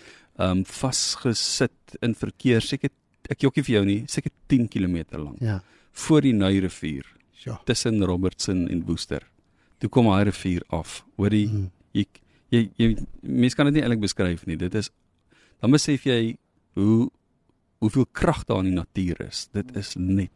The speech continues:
Speaker 1: ongelooflik.
Speaker 2: Dis
Speaker 1: Ja,
Speaker 2: baie
Speaker 1: ons is
Speaker 2: waar.
Speaker 1: maar klein goedjies, hoor.
Speaker 2: Nee, dis, eh,
Speaker 1: Ons is
Speaker 2: dis
Speaker 1: maar klein goedjies. <laughs>
Speaker 2: Dit is, dit is. Nee, ehm, ek is weer dankbaar om vanoggend hier te kan wees. Jy weet, dit is, eh,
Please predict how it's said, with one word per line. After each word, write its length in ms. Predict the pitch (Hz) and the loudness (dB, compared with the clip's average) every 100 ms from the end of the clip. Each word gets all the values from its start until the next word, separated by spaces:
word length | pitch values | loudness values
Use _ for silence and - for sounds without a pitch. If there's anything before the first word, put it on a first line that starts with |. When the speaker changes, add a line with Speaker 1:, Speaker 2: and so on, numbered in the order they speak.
| - | -12
Speaker 1:
ongelooflik. 800 | 85 80 - - 76 - - - _ _ | -8 -8 -8 -10 -8 -10 -14 -20 _ _
Speaker 2:
Dis 240 | 127 135 117 | 0 2 2
Speaker 1:
Ja, 100 | 107 | 2
Speaker 2:
baie 120 | 98 | 4
Speaker 1:
ons 120 | 160 | 4
is 60 | 180 | 2
Speaker 2:
waar. 80 | 180 | 0
Speaker 1:
maar 100 | 170 | 0
klein 240 | 180 175 | 2 0
goedjies, 340 | - 92 73 - | -2 -6 -6 -8
hoor. 180 | 80 76 _ - | -8 -10 _ -4
Speaker 2:
Nee, 180 | 143 113 | -2 -2
dis, 200 | 107 117 | -6 -10
eh, 80 | 101 | -8
Speaker 1:
Ons 180 | 117 117 | -4 -4
is 80 | 117 | -2
Speaker 2:
dis 60 | |
Speaker 1:
maar 80 | - | -2
klein 200 | - 110 | 0 0
goedjies. 380 | 98 87 - - - | -2 -8 -10 -14 -10
<laughs> 60 | - | 4
Speaker 2:
Dit 160 | 165 156 | 6 6
is, 280 | 147 113 - | 2 0 -4
dit 220 | 135 - | -6 -4
is. 320 | 135 - - _ - - - _ | -8 -8 -14 _ -20 -20 -20 _
Nee, 120 | 151 165 | 2 2
ehm, 320 | 170 165 143 127 _ _ | 2 0 -2 -4 _ _
ek 160 | 147 - | -8 -4
is 100 | 175 | 0
weer 100 | 196 | 0
dankbaar 380 | 139 147 180 180 | 2 0 0 0
om 100 | 175 | 0
vanoggend 380 | - 160 160 156 | -2 -4 -4 -4
hier 80 | 165 | -6
te 100 | - | -4
kan 160 | 151 135 | -4 0
wees. 420 | 135 147 - - - - - _ _ - | 0 -2 -4 -8 -12 -20 -20 _ _ -2
Jy 80 | 123 | 4
weet, 180 | 139 - | 4 4
dit 200 | 135 - | -2 2
is, 380 | 131 - - 131 | 0 0 -6 -2
eh, 160 | 127 | -2